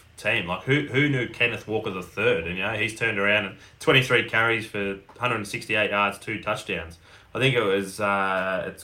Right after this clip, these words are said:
Godwin or Goodwin or something like that. He had two touchdowns. Like, he's just doing it with the, the pieces. Not very big names, but they're, they're getting around each other and playing some good football at the moment.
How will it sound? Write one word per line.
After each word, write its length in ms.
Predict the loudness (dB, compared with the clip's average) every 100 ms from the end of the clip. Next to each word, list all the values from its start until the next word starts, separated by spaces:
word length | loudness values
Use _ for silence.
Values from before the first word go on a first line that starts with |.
| -6
Godwin 360 | 0 2 2 0
or 160 | -2
Goodwin 360 | -2 -2 -2 -4
or 80 | -4
something 260 | -2 -2
like 260 | 0 -2 -2
that. 80 | 2
He 80 | 4
had 200 | 4 0
two 160 | -4
touchdowns. 480 | -2 -4 -4 -6 -4
Like, 120 | -6
he's 120 | -4 -2
just 160 | -2
doing 220 | 2 2
it 80 | 2
with 160 | -2 -2
the, 260 | -2 -4 -8 -20 -14
the 80 | 0
pieces. 400 | 4 4 0 0
Not 160 | 0
very 160 | 2 2
big 200 | 2 0
names, 360 | 2 0 0 -2
but 400 | 0 0 0 -8 -2
they're, 280 | 0 0
they're 160 | -2 -2
getting 200 | 0 0
around 160 | 0 -2
each 100 | -2
other 180 | -2 -2
and 80 |
playing 220 | -2 -4 -4
some 140 | -8
good 140 | -8 -10
football 300 | -8 -6 -6
at 40 |
the 60 | -8
moment. 280 | -10 -10